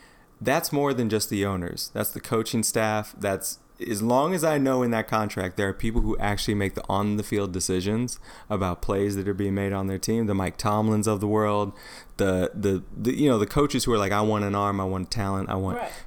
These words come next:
Speaker 1: bring the coaches, bring their staff, bring, uh, other parts of ownership, that's fine, and their tapes, then I shouldn't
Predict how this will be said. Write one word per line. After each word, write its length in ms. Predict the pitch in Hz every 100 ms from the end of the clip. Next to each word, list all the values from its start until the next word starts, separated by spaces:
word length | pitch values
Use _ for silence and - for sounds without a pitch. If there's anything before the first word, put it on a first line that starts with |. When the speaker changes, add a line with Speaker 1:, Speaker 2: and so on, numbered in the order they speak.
| -
Speaker 1:
bring 300 | 120 131 180
the 100 | 185
coaches, 500 | - 165 120 - 113
bring 260 | 101 107 117
their 140 | 135 139
staff, 520 | - 107 98 98 -
bring, 560 | 104 107 107 110 110 104 - - - - -
uh, 380 | 101 98 98 98 -
other 460 | 117 127 113 92 - - -
parts 300 | 123 104 95
of 80 |
ownership, 400 | 120 127 135 -
that's 180 | 110 101
fine, 300 | - 117 113
and 320 | - 101 90
their 180 | 98 117
tapes, 520 | 120 143 151 151 - - - -
then 240 | 110 120 -
I 260 | 120 120 107
shouldn't 880 | - - - 147 117 107 107 -